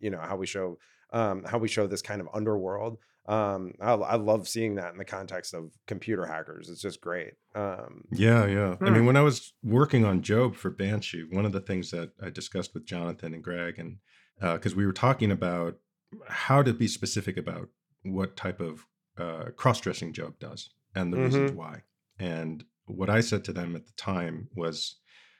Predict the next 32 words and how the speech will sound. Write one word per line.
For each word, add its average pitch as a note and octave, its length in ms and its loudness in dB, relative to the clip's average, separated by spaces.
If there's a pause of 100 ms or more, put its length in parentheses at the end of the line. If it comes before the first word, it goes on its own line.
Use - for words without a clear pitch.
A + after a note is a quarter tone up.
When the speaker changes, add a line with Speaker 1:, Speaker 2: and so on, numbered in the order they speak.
(440)
Speaker 2:
"I'm A2 160 8
not B2 200 8
a F2+ 160 2
person A2 480 2
who E2+ 320 -4
identifies F#2+ 640 -2
with - 140 -12
these D#2+ 120 -10
groups. - 600 -12 (200)
And, E2+ 160 0
Speaker 1:
Right. G#2+ 240 4 (840)
Speaker 2:
and F2+ 140 2
I F#2+ 100 6
don't G2+ 280 4
want G#2 260 2
to - 80 -6
be F2+ 480 -2 (320)
mistaken A2 560 4
for F#2 140 -4
speaking F#2 400 -4
on E2 100 -8
their E2 140 -6
behalf. - 340 -12 (380)
Speaker 1:
Right. A#2+ 260 6
Speaker 3:
Mm-hmm. D#3 200 2
Speaker 2:
So F#2+ 440 4
I G2 140 4
want A#2+ 240 4
to A#2 60 2
make G2+ 180 2
sure F#2+ 260 -2
that E2+ 240 -8